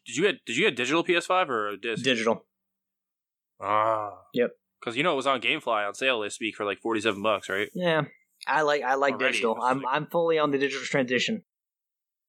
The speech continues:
Speaker 2: Except weirdly with Nintendo Switch cartridges, I buy those physical.
Speaker 1: I was digital for my first three years of owning a Switch, and now I'm at the point where I have to go to that, like, terabyte card, and I'm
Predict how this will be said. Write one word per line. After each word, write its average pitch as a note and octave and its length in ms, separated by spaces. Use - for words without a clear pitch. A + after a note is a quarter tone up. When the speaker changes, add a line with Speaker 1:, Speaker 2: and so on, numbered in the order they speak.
Speaker 2:
Except A3 280
weirdly F3+ 340
with C#3+ 120
Nintendo C#3 340
Switch B2+ 360
cartridges, G#2 440
I G#2+ 140
buy A2+ 200
those G#2 280
physical. G#2+ 380
Speaker 1:
I C#3 160
was F3 160
digital D#3 400
for D3 100
my B2 140
first C#3+ 260
three B2+ 140
years B2 200
of C3 60
owning C3+ 180
a C#3 40
Switch, D3 320
and A2 80
now A#2+ 300
I'm A2+ 140
at A#2 60
the A#2 80
point A#2+ 220
where A2+ 280
I A2+ 120
have B2 160
to B2 80
go A#2 160
to A#2 60
that, A2+ 200
like, G#2+ 260
terabyte A#2+ 440
card, C#3+ 260
and A#2 100
I'm G#2 160